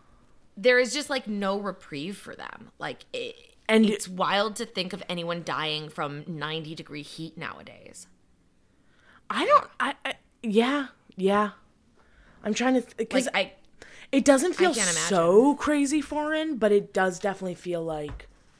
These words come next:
Speaker 2: it, it does, it definitely feels like one of those things where, like, you don't think heat is as dangerous as it
Speaker 1: Yeah.
Speaker 2: is. You know what I mean?
Speaker 1: Well, yeah. And so, like,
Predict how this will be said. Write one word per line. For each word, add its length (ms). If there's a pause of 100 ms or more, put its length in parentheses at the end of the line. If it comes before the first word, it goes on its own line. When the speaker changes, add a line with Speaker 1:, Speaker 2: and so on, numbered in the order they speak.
(240)
Speaker 2:
it, 400
it 180
does, 440
it 160
definitely 340
feels 240
like 160
one 140
of 80
those 180
things 260
where, 120
like, 200
you 360
don't 280
think 460 (140)
heat 500
is 220
as 140
dangerous 760 (720)
as 220
it 80
Speaker 1:
Yeah. 200
Speaker 2:
is. 280 (100)
You 120
know 100
what 80
I 60
mean? 200 (1120)
Speaker 1:
Well, 160
yeah. 400
And 220
so, 180
like, 360